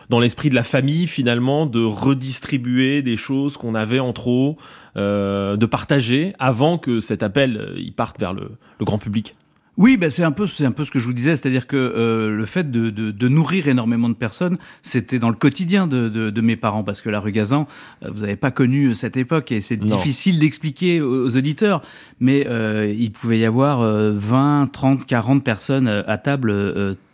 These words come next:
Speaker 2: tous les soirs. Donc on était déjà dans un, une idée de partage très, très,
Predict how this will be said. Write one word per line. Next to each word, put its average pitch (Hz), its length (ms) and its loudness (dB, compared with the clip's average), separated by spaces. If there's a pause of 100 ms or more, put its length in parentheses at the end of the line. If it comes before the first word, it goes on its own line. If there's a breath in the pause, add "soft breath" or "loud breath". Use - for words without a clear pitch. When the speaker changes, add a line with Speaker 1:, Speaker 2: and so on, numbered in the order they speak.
(100)
Speaker 2:
tous 110 140 -4
les 113 80 4
soirs. 147 440 2 (440 loud breath)
Donc 107 180 0
on 120 120 6
était 127 280 4
déjà 156 380 2
dans 143 240 2
un, 113 460 0 (120)
une 135 140 4
idée 143 180 4
de 143 60 -6
partage 151 420 0
très, - 160 -4
très, 120 540 -2